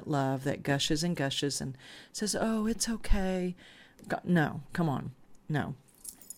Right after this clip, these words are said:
<laughs> Right? Are we truly allowing the love of God to produce the very life of Christ in us, meaning to bring it to the fullness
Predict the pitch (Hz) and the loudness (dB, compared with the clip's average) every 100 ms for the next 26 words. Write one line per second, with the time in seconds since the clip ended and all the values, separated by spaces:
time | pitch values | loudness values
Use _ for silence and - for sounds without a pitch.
0 | - - - - - - - - - - | -16 -4 -2 -2 -2 -4 -2 -6 -6 -10
1 | - - - - - - - - - 156 | -16 -16 -18 -20 -20 -20 -20 -20 -2 2
2 | 175 202 - - - - - - 165 180 | 2 0 -6 -20 -20 -20 -2 10 12 12
3 | 190 190 175 180 185 180 - 185 180 175 | 12 12 12 12 12 8 8 12 12 12
4 | 175 170 - 165 139 135 135 135 135 135 | 10 6 4 2 4 2 0 -2 -4 -8
5 | - - - - - - - 151 151 170 | -10 -10 -12 -20 -20 -20 0 8 12 12
6 | 208 226 233 190 180 147 139 143 135 147 | 12 12 12 10 6 6 4 4 4 2
7 | 123 - 160 156 165 160 156 156 - - | 0 0 0 2 4 10 10 10 6 -2
8 | - - 151 139 160 147 139 135 139 143 | -20 0 2 6 6 6 4 4 6 12
9 | 185 220 208 208 - 190 170 160 - 165 | 12 10 6 0 4 4 6 4 0 0
10 | 127 135 165 160 160 156 - 143 160 175 | 0 0 2 4 2 2 0 2 2 4
11 | 175 - - - 175 165 147 147 - - | 2 -2 -4 4 8 8 4 -2 -4 -2
12 | 160 165 160 139 127 - | 2 4 2 0 -2 -4